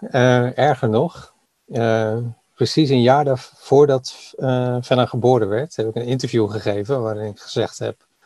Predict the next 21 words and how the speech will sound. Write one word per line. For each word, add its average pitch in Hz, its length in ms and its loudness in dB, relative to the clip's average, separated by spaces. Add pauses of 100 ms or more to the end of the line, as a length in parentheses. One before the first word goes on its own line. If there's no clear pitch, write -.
(320)
"Ja, 107 280 -2
ik 113 140 -10
ga 117 140 -10
voorlopig 110 340 -6
geen, 107 380 -8
geen 110 280 -10
kinderen 113 320 -4
nemen, 98 340 -8
want, 101 240 -14
eh, 95 140 -8
dat - 160 -16
is - 80 -18
gewoon 95 200 -6
niet 104 220 -10
te - 60 -20
combineren 98 520 -8
met 92 140 -14
activisme." - 500 -12 (1500)
Ehm, 98 460 -2 (1080)
en, 110 300 4
eh, 104 460 2